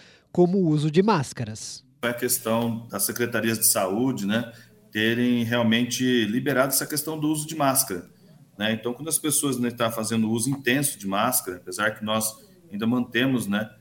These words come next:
Speaker 2: a orientação, né, na verdade, pros nossos passageiros utilizarem a máscara no, durante a viagem, né? Apesar que o veículo é um veículo totalmente higienizado dentro das normas, né,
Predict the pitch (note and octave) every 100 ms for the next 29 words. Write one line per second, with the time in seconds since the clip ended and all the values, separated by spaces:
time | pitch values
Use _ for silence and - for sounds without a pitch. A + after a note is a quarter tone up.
0 | - - G#2 B2 C#3+ D3+ E3+ F3 D3 -
1 | A#2 C3+ G#2+ G#2+ C#3 - - G2 G2+ G2+
2 | G2 G#2+ G#2 - G#2+ G#2+ G#2 - - G#2
3 | G2+ G2+ A#2+ A#2+ C3 A#2 A2+ C3 C3 G#2
4 | G2 A#2+ - G#2 G2 F#2 F#2+ F#2 G2 A#2
5 | A2 C3+ A2+ F#2+ A2 - - - - -
6 | F#2+ G#2+ G2 G2+ G#2+ G2+ G2+ G2+ G2+ -
7 | A#2 A#2 A2+ A2+ G2 A2+ A#2+ G2 G#2 A#2+
8 | G#2 G#2+ G2+ G2 G2 A#2 A2+ F#2+ G#2